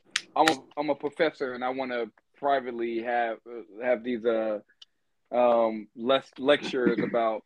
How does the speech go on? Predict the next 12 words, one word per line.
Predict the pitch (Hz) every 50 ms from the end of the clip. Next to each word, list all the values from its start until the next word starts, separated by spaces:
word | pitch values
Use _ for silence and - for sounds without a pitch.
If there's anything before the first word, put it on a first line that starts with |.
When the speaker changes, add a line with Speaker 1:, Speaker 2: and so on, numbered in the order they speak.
| _ -
Speaker 1:
like, | 120 113 113 113 107 - - - _ _ _ _ _ _ _ _ _
history | - - 156 160 151 - 156 156 156 151
Speaker 2:
Yeah. | 143 151
Speaker 1:
or | 147
some | - 131 117 104
bullshit." | 107 120 117 113 - - 131 117 113
Speaker 2:
Yeah, | 180 214 196
but | 175 160 175
not | 196 226 240
only | 226 214 180 156
Speaker 1:
Yeah, | -
that's | 156 190